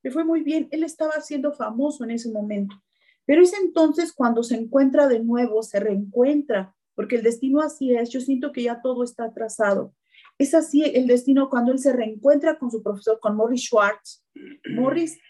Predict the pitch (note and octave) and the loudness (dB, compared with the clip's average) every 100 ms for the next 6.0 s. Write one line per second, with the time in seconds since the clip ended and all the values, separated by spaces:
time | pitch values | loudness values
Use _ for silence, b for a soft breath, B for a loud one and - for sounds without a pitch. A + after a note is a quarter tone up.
0 | _ - C#4+ D#4+ E4 C4+ C4+ C#4 - A#3+ | _ -4 -2 -2 2 2 2 0 -6 -6
1 | G#3+ A#3 C4+ - A3 A3 A#3 A#3 A#3+ A#3 | -4 -4 -6 -6 -2 -2 0 -4 -4 -6
2 | B3 D4 C4+ F#3 - _ _ _ _ _ | -2 0 -2 -6 -16 _ _ _ _ _
3 | _ _ - A3 A#3 C#4 B3 B3 C4+ B3+ | _ _ -10 -8 0 2 4 4 2 2
4 | G3+ A3 A#3+ A#3 G3+ G3 G3 F#3+ G3+ A#3 | 2 2 -6 -6 -8 -8 -6 -6 -2 -4
5 | - G3+ F#3+ G3+ G3+ - B3 B3 B3 F#3 | -4 -8 -4 -4 -6 -4 0 2 2 -4